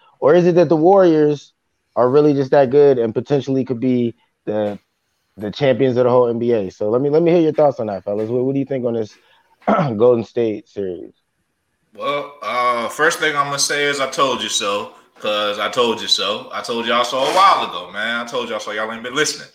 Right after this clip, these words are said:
Speaker 2: man. Uh, Golden State is, is, is the best team in the West, man.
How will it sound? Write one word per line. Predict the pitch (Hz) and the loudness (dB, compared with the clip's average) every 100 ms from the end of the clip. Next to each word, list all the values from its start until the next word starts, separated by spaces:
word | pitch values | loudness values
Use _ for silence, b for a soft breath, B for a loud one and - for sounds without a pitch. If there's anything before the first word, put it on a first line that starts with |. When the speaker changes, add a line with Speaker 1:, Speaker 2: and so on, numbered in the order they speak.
| B B B B _ | B B B B _
Speaker 2:
man. | 98 101 113 123 | -10 -6 -6 -6
Uh, | 104 110 110 104 92 | -6 -4 -4 -4 -6
Golden | 95 147 151 | -4 -4 -4
State | 170 160 143 - | -4 -4 -4 -10
is, | 127 113 | -12 -10
is, | 120 117 117 | -10 -8 -8
is | 113 110 | -10 -10
the | 110 | -10
best | 117 - | -10 -10
team | 120 | -12
in | 117 | -12
the | 117 | -6
West, | 123 110 - | -4 -4 -6
man. | 92 98 98 101 | -10 -8 -8 -12